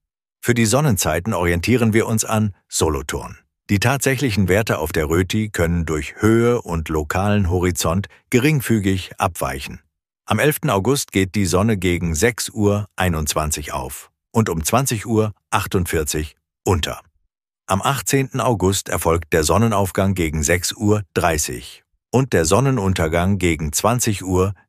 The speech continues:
sechsunddreißig. Damit reicht die Morgengreyline zu Wochenbeginn ungefähr von fünf Uhr sechsunddreißig bis sieben Uhr sechs und am letzten Tag von fünf Uhr fünfundvierzig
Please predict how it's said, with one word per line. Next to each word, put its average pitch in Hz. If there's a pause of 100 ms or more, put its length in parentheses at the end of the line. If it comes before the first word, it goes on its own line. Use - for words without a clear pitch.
sechsunddreißig. 78 (680)
Damit 135
reicht 87
die 87
Morgengreyline 85
zu 87
Wochenbeginn 95
ungefähr 127
von 80
fünf 156
Uhr 120
sechsunddreißig 82 (180)
bis -
sieben 85
Uhr 73 (100)
sechs - (240)
und 123
am 78
letzten 87
Tag 80 (160)
von 165
fünf 156
Uhr 71 (160)
fünfundvierzig 82